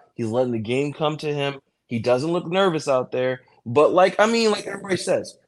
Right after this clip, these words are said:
let's see what he's gonna look like when he gets some playing time and gets some legit, like, starters or bench, like, actual people in the N B A. 'Cause a lot of them are G Leaguers, but some of them are N B A players. Um,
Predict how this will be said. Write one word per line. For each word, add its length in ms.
let's 300
see 140
what 80
he's 120
gonna 160
look 180
like 140
when 120
he 60
gets 140
some 120
playing 240
time 160
and 80
gets 160
some 120
legit, 520
like, 200
starters 720
or 200
bench, 320
like, 380
actual 260
people 240
in 160
the 100
N 100
B 120
A. 180
'Cause 140
a 60
lot 180
of 60
them 180
are 160
G 160
Leaguers, 360
but 120
some 160
of 60
them 80
are 120
N 120
B 80
A 100
players. 440
Um, 480